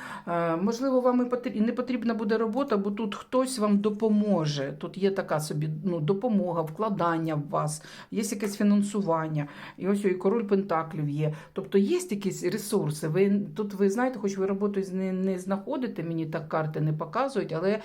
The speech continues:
ви не будете сидіти там, пити воду з калюжі і їсти якийсь сухарик. Ні. Е, у вас буде така можливість за щось існувати, тому що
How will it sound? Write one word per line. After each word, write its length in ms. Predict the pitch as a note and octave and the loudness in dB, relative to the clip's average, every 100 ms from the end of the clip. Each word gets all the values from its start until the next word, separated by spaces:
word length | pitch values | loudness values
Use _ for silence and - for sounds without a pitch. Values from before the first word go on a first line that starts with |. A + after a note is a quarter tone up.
| - - | -10 -10
ви 100 | F3+ | 0
не 100 | G3+ | 2
будете 360 | G3+ A3 G3+ G3 | 2 0 0 0
сидіти 460 | G3 F3+ G#3 G3+ | 0 -2 -2 -2
там, 520 | F#3+ F3 E3+ E3 D#3 D3+ | 0 2 2 0 -2 0
пити 280 | G3 G3 | 0 0
воду 340 | E3 G3 G#3 E3 | 0 0 0 -2
з 60 | |
калюжі 460 | - E3 F3 G3+ E3 | -2 -2 2 0 0
і 100 | D#3 | 0
їсти 280 | D#3 - E3+ | -2 -4 -6
якийсь 280 | D#3 F3 - | -6 -8 -8
сухарик. 520 | F#3+ - D3 C3 B2+ | -6 0 0 0 -4
Ні. 320 | F#3+ C#4 - - - - - - | 0 0 0 -4 -16 -16 -16 -4
Е, 220 | D3 D3+ | 0 2
у 120 | D3 | 2
вас 420 | D#3 A3+ D4 - G#3+ | 0 0 -2 -4 -2
буде 480 | G#3+ F#3+ G3 B3+ | -2 0 -2 -4
така 280 | C#4 A#3+ A3+ | -4 -2 0
можливість 840 | G#3+ G3 F3+ G#3 A#3+ - - F3+ D#3+ | 2 0 0 -2 -2 -6 -6 -4 -2
за 120 | D#3 | -2
щось 340 | D#3+ A#3+ A#3 | -2 -4 -4
існувати, 520 | G3 G3+ F#3+ A3+ D#4 G3 | -6 -4 -2 -2 -4 -4
тому 240 | G3 G3+ | -2 -4
що 140 | - | -4